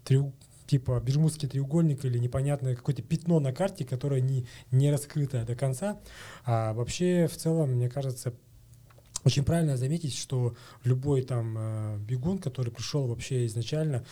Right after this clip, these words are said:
ему следует попасть сначала на асфальт, а, немного поучить какую-то, ну, будем говорить, аэробную базу, а, поучить какие-то определенные навыки техники бега, С Б У, что такое вообще кросс, как бегать, не, как бегать, восстановительные тренировки, что такое фортлег.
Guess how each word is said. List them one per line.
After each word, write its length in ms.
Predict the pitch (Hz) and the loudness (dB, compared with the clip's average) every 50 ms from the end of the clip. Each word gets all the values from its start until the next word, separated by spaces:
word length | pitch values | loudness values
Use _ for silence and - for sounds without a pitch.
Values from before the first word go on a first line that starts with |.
| - - - - - | -18 -20 -6 0 2
ему 160 | 131 147 147 | 4 4 4
следует 260 | 127 - 165 151 127 | 4 2 2 2 2
попасть 300 | - 127 - 139 131 123 | 0 -4 -2 -2 -4 -2
сначала 300 | - 123 - 147 135 123 120 | -4 -4 -2 -2 -2 0 0
на 100 | 123 120 | 0 -2
асфальт, 360 | 117 - - 165 175 196 - - - - - - - - - - - - | -2 -4 -4 -4 -4 -6 -6 -12 -20 -20 -20 -20 -20 -20 -20 -10 -2 0
а, 420 | 120 117 113 110 110 110 110 110 | 2 2 2 0 -2 -4 -4 -2
немного 640 | 110 120 123 127 135 143 139 135 139 127 117 107 - - - - - - - - - - | -2 0 0 0 0 0 0 0 0 0 0 -2 -6 -12 -20 -20 -20 -20 -20 -20 -8 -2
поучить 600 | - 135 127 131 127 - - 143 120 - - - - - | 0 0 0 0 -2 -2 -2 -2 -2 -4 -6 -10 -14 -10
какую-то, 640 | - 131 123 - 139 131 127 - 127 120 120 123 - - - - | -8 -6 -2 0 0 0 0 0 -2 -2 -2 -6 -10 -16 -4 0
ну, 200 | 175 175 143 123 - - | 2 2 2 2 0 0
будем 240 | 151 151 143 147 | 0 0 2 0
говорить, 180 | 143 135 - - | -2 -2 -4 -2
аэробную 460 | 139 143 143 151 139 127 127 127 123 | 0 0 2 2 0 0 -2 -2 -2
базу, 400 | 117 135 151 165 156 147 120 - - - - - - - - - - - - - | -2 -2 -2 -2 -2 -2 -4 -4 -8 -14 -20 -20 -20 -20 -20 -20 -20 -12 -6 -2
а, 520 | 117 110 107 107 104 104 104 104 104 104 - - | 0 0 2 2 0 0 0 -2 -2 -4 -4 -2
поучить 380 | - 127 127 123 - 151 127 - | 0 0 0 0 0 -4 -4 -6
какие-то 400 | 120 120 - 131 123 - 131 131 | -8 -6 -6 -6 -4 -4 -4 -6
определенные 500 | - 120 - 131 127 139 139 131 131 127 | -6 -6 -4 -2 0 0 0 2 2 0
навыки 380 | 131 131 131 123 120 117 117 | 0 0 0 -2 -2 -4 -4
техники 480 | 117 - - 151 - - 131 123 - 127 | -6 -2 -2 -2 -2 -4 -6 -6 -6 -6
бега, 420 | 120 135 147 160 151 135 117 104 - - - - - - - | -4 -2 -2 -2 -2 -2 -4 -6 -8 -12 -20 -20 -14 -6 -2
С 100 | 185 170 | 0 0
Б 120 | 147 135 143 | 0 0 0
У, 260 | 151 156 160 151 139 | 0 2 2 0 0
что 160 | - - 160 | -4 -6 -6
такое 300 | 147 151 139 - 143 139 | -4 -6 -4 -2 -2 -2
вообще 440 | 131 123 - - 135 127 120 120 120 120 | -2 -2 -4 -4 -2 -2 -2 -2 -2 -4
кросс, 520 | - 151 151 151 151 147 131 123 - - - | -2 0 0 2 2 0 -2 -4 -8 -8 -6
как 220 | - 143 131 127 | -4 -4 -4 -2
бегать, 300 | 123 131 131 123 120 120 127 | -2 -2 -2 -2 -2 -2 -2
не, 160 | 131 131 127 | -4 -4 -4
как 240 | - - 156 139 135 | -6 -6 -4 -4 -4
бегать, 320 | 131 131 135 120 123 113 | -4 -4 -2 -4 -4 -6
восстановительные 640 | 113 107 - - 127 127 135 151 - - 139 131 127 | -6 -8 -6 -2 -2 -2 -2 -2 -4 -6 -6 -6 -6
тренировки, 380 | 123 131 127 123 120 120 120 - | -4 -4 -4 -2 -4 -4 -6 -8
что 80 | - 139 | -6 -4
такое 220 | 131 139 120 120 | -4 -4 -4 -4
фортлег. 440 | - - 123 - - 143 147 147 - | -8 -8 -10 -10 -8 -4 -4 -4 -6